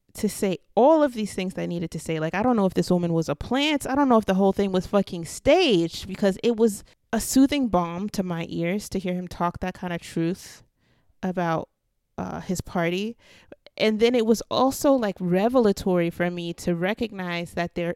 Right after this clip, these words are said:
is a Republican like that out there. In my echo chamber, there is no such Republican,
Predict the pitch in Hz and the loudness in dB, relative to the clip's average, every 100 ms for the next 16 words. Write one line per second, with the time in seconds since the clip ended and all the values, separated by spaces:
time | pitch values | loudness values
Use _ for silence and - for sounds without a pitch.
0 | - 208 196 190 175 - 240 262 240 208 | -2 -2 0 0 -2 -4 0 2 0 -2
1 | 175 165 165 - 170 165 - 190 220 - | -4 -2 -4 -2 -2 -2 0 4 4 4
2 | - - 226 240 _ _ _ _ _ _ | -6 -10 -10 -14 _ _ _ _ _ _
3 | _ _ _ _ _ - 180 175 170 208 | _ _ _ _ _ -6 -4 -2 -2 -2
4 | - 180 180 170 - 175 165 165 160 - | -4 -4 -2 -4 -4 -8 -2 -2 -2 -4
5 | 180 190 - 240 233 190 - 151 147 - | -2 0 -2 0 0 0 -2 -4 -4 -4
6 | 147 - - - - | -4 -6 -8 -12 -14